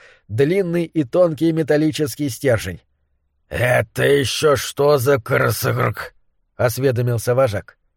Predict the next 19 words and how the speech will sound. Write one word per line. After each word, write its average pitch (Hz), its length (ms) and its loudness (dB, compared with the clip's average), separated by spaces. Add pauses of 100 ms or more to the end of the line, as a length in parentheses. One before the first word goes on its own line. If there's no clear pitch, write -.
(240)
Гуталин 156 520 2
размахнулся 156 800 0
странной 151 460 0
штуковиной 170 640 0
взад-вперед. 139 760 0 (500)
"Я 135 260 2
попросил 160 540 2
глуповатого 160 680 4
парнишку 151 640 0
смастерить 160 640 0
мне 165 220 0
вот 165 180 4
это", 110 300 0 (300)
объяснил 127 600 0
он. 101 160 0 (600)
Только 151 400 2
тогда 160 400 2
Гуляш 131 360 2
осознал, 123 560 0